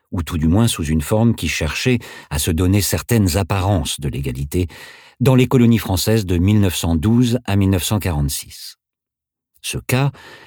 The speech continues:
illustre la continuité des sociétés esclavagistes aux sociétés coloniales et l'importance d'un examen détaillé des systèmes légaux et fiscaux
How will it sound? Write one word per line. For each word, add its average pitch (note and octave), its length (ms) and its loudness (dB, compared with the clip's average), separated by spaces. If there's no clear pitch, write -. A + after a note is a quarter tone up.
illustre A#2+ 560 2
la F2+ 100 0
continuité G#2 640 0
des F2+ 100 0
sociétés E2 480 -2
esclavagistes D#2+ 920 -2
aux F2+ 100 -2
sociétés F#2 460 -2
coloniales F2+ 600 0
et F2+ 120 0
l'importance G2 640 0
d'un D#2+ 180 0
examen E2 440 0
détaillé G2 640 0
des E2+ 100 -2
systèmes D#2 500 -2
légaux F#2 400 0
et D#2 60 -2
fiscaux G#2 540 -2